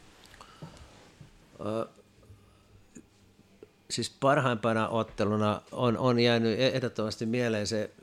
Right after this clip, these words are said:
seitsemänkymmentäkaksi viimeinen ottelu H J K:ta vastaan. Enkä mä sitä nosta sen takia parhaimmaksi, että mä olisin itse ollut siinä hyvä. Toki täytin paikkani,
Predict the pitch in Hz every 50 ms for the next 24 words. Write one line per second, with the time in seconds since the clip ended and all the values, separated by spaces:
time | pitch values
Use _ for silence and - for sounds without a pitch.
0 | - - - - 135 123 117 - - 107 104 107 104 101 - 104 98 104 101 95
1 | 92 - _ _ _ _ _ _ _ - 123 117 117 - - - - - - -
2 | - - _ - - 113 117 120 117 113 110 107 104 107 101 - - 101 104 104
3 | 101 113 120 117 110 104 98 - - 98 95 98 101 95 95 98 98 95 - -
4 | - 95 98 95 - - _ _ _ _ - - _ _ _ _ _ _ _ _
5 | _ _ _ - - 113 104 120 113 117 120 110 - 135 123 123 127 117 - -
6 | 113 107 - - - - 139 127 110 - - - - 113 107 104 - - - -
7 | - - - 110 107 98 98 98 95 95 92 - 101 - - - - - 107 113
8 | 123 120 98 98 113 117 117 - - 120 110 104 98 92 90 - - 104 92 92
9 | 104 107 104 107 101 87 - - - 120 - - 110 92 - 104 98 92 - 98
10 | 92 - 113 113 110 95 - - 110 104 104 95